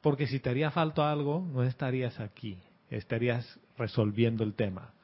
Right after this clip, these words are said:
Como hay gente que no tiene techo, que no tiene comida, que no está aquí porque está resolviendo lo más básico.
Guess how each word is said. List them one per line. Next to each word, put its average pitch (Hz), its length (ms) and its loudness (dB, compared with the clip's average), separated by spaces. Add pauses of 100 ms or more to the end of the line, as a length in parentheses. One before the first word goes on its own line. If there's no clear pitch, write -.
(180)
Como 120 260 4
hay 131 100 4
gente 139 360 2
que 113 100 -2
no 117 160 0
tiene 139 280 0
techo, 143 400 0
que 120 120 -2
no 110 120 -2
tiene 135 240 -4
comida, 139 540 0
que 123 120 0
no 147 220 2
está 175 260 0
aquí 190 240 -2
porque 139 280 -6
está 151 260 -2
resolviendo 135 600 2
lo 117 100 0
más 127 280 0
básico. 147 520 -6